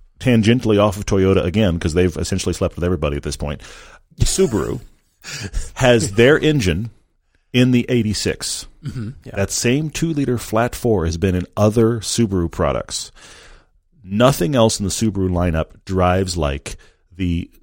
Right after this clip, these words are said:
Speaker 1: B R Z eighty-six. Nothing else. And there's
Speaker 2: Very
Speaker 1: the
Speaker 2: true.
Speaker 1: same exact engine. So it, it stands to reason that, that hopefully, that the same drivetrain can create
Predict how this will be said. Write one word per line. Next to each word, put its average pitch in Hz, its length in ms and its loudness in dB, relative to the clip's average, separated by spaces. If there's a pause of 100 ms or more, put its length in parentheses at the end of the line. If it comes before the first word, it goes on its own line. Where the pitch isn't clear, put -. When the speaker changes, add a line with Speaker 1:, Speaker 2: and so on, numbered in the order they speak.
(160)
Speaker 1:
B 92 160 -2
R 85 160 0
Z 80 220 -4
eighty-six. - 640 -8 (300)
Nothing 143 280 2
else. 170 300 -2
And 117 140 4
there's - 180 6
Speaker 2:
Very 240 80 0
Speaker 1:
the 143 60 2
Speaker 2:
true. - 160 2
Speaker 1:
same 156 100 2
exact 131 320 2
engine. 120 220 -4
So 113 200 -2 (200)
it, 131 160 -10
it 135 120 -2
stands 185 440 -6
to 127 100 -4
reason 117 460 -2
that, 95 180 -2 (720)
that 98 180 -4
hopefully, 85 520 0 (260)
that 147 140 2
the 113 80 0
same 147 380 0
drivetrain 117 1000 -2 (920)
can 117 220 2
create 110 460 0